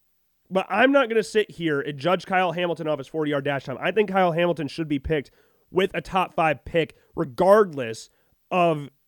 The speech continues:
if you don't think safeties are worthy of being top five picks. Because, again, the last safety that was picked in the top five in an N F L draft was Sean Taylor in oh four,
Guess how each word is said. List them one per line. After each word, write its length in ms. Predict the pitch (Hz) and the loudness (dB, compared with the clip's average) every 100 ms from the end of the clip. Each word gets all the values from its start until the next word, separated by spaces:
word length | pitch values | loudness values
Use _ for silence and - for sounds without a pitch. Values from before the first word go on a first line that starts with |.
| - | -4
if 120 | 185 | 0
you 140 | 185 | 2
don't 260 | 175 175 135 | 4 2 2
think 160 | 170 | -4
safeties 540 | - 175 160 151 160 143 | -2 0 0 0 -6 -2
are 100 | 143 | -2
worthy 460 | 131 151 151 139 135 | 2 2 2 0 -4
of 140 | 120 | -4
being 280 | 139 139 127 | -4 -4 -6
top 300 | - 135 - | -4 -6 -4
five 280 | 127 113 - | -6 -6 -6
picks. 300 | 127 - - _ - | -8 -10 -14 _ -2
Because, 180 | 170 180 | 0 2
again, 320 | 190 220 131 _ _ _ | 4 2 2 _ _ _
the 100 | 196 | 0
last 340 | 196 247 233 - | 4 4 2 4
safety 240 | 226 208 | 2 4
that 80 | 196 | 0
was 80 | 170 | 2
picked 200 | 214 208 | 0 0
in 60 | |
the 60 | 170 | -2
top 320 | 160 202 - | 0 -2 0
five 220 | 190 196 | 2 2
in 80 | 170 | 2
an 40 | |
N 80 | 175 | 0
F 80 | 170 | 2
L 80 | 160 | 0
draft 260 | 139 190 | 2 2
was 100 | 165 | 2
Sean 220 | - 175 156 | 0 0 0
Taylor 360 | 190 208 180 | 0 2 2
in 80 | 156 | 2
oh 100 | 156 | 0
four, 460 | - 202 180 107 | 2 4 4 2